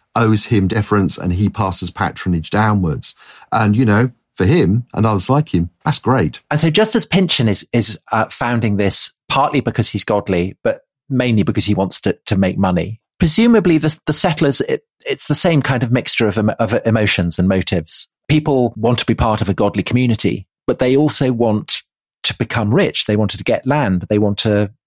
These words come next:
Speaker 2: set up families.
Speaker 1: Yeah, I mean, land is the key thing.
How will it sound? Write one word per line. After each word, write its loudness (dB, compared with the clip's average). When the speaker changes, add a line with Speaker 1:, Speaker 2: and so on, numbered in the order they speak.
Speaker 2:
set -4
up -6
families. 0
Speaker 1:
Yeah, 2
I 0
mean, 2
land 2
is -2
the -4
key 0
thing. 0